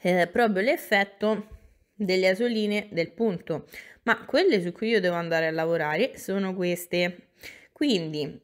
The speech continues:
il mio consiglio è proprio questo, mettere, eh, ben in verticale la riga lavorata in precedenza, schiacciarla tra le dita in modo tale da,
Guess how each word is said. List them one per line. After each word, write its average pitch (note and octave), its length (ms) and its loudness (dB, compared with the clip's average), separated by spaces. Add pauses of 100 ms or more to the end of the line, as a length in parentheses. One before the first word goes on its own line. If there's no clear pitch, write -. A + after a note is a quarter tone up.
il G#3 140 0
mio B3+ 180 0
consiglio G3+ 640 0
è F#3 100 -4
proprio E3+ 320 0
questo, D3 600 -6
mettere, F3 720 0 (480)
eh, D#3+ 220 -6
ben G3+ 600 0 (440)
in E3 500 -6
verticale E3 720 -2
la D#3 120 -6
riga E3 260 -2
lavorata D#3+ 400 -2
in D3 120 -6
precedenza, D#3+ 840 0 (400)
schiacciarla F#3 880 0
tra E3+ 180 -2
le C4+ 160 -2
dita A#3+ 640 0
in G3+ 120 -2
modo F#3+ 300 -2
tale D#3+ 540 -2
da, E3+ 300 -2